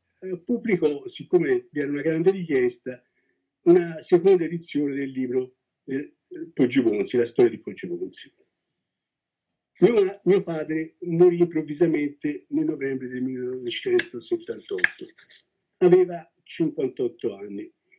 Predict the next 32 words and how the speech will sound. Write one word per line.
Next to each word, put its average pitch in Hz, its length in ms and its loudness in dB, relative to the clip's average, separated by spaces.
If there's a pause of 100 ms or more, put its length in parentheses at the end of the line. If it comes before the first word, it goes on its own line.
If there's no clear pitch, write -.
(120)
e 170 160 2
prospettava 151 720 -2
il 123 100 -2
suo - 200 -4
futuro 160 520 0 (920)
di 135 160 -8
prossimo 170 440 2
pensiona-, 131 600 0 (120)
di 135 220 -14
prossimo 143 420 4
pensionamento, 123 1040 -2 (360)
allora 135 300 2
si 123 120 0
andava 127 300 2
in 110 120 0
pensione 117 440 -2
a 117 40 -14
sessanta 123 580 -6
anni, 104 380 -6 (440)
dedito 180 460 2
agli 160 180 -2
studi 165 400 -4
di 131 100 -6
storia 160 280 2
locale, 131 480 -6
magari 123 360 -4
insieme 117 360 -4
al 113 80 -8
suo 131 140 -8
amico 120 300 -2
Ubaldo 120 420 -8
Morandi, 110 640 -10